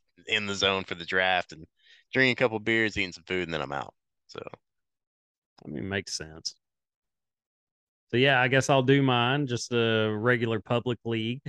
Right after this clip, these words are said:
Speaker 2: and, yeah, just from my computer and go from there. But it was, uh, okay, yeah, fourteen team league, man. That's, uh, that's deep. A lot of teams.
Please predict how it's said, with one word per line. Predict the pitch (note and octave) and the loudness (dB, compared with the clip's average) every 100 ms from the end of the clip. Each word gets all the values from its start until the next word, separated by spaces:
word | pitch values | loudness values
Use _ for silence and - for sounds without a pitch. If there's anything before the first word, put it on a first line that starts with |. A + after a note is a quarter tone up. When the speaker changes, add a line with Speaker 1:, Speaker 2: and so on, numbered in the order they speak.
| A2+ | -6
Speaker 2:
and, | G#2 G#2 G#2+ G#2 G#2 G#2+ - _ _ _ _ _ _ _ _ _ _ _ _ | -4 -2 -2 -2 -4 -4 -8 _ _ _ _ _ _ _ _ _ _ _ _
yeah, | A#2 A#2+ | 0 2
just | F2+ G#2 | 2 0
from | A#2 A2 | 0 2
my | A2 | 2
computer | G#2 G2 A#2 A2 F2 _ | 0 -2 -4 -4 -8 _
and | A2 | -8
go | G2+ G2+ | -6 -6
from | G2+ | -6
there. | G2 G#2 F2 _ _ _ _ _ _ _ _ _ _ _ - | -6 -6 -8 _ _ _ _ _ _ _ _ _ _ _ -8
But | G#2 A#2+ B2+ C3 | 0 2 4 4
it | C3+ | 2
was, | C3 C3 A#2 | 0 -2 0
uh, | C3 B2+ B2 A#2 G#2+ _ _ _ _ _ _ _ _ _ _ _ _ _ _ _ _ - | 0 2 2 -2 -4 _ _ _ _ _ _ _ _ _ _ _ _ _ _ _ _ -8
okay, | B2+ C#3+ C3 B2+ C3 - | -4 2 4 4 2 0
yeah, | A#2+ G#2+ F#2+ _ _ | 2 2 -2 _ _
fourteen | C#3+ F#3 - E3+ D#3 | 0 0 2 2 2
team | D#3 D3 B2 | 2 2 2
league, | A#2+ A2 | 0 -2
man. | G2 F#2 F2+ | -4 -6 -4
That's, | G2+ G#2 - | -4 -4 -2
uh, | A2 G2+ F#2+ F#2+ - _ _ _ _ _ _ - | 0 2 2 0 -4 _ _ _ _ _ _ -8
that's | G#2 - | -6 -4
deep. | G#2 G2+ F#2 _ _ _ _ _ _ _ _ _ _ | -2 -2 -4 _ _ _ _ _ _ _ _ _ _
A | G2 | -4
lot | F#2+ G2 | 0 0
of | F#2 | 0
teams. | G2+ F2+ F2+ | -4 -4 -6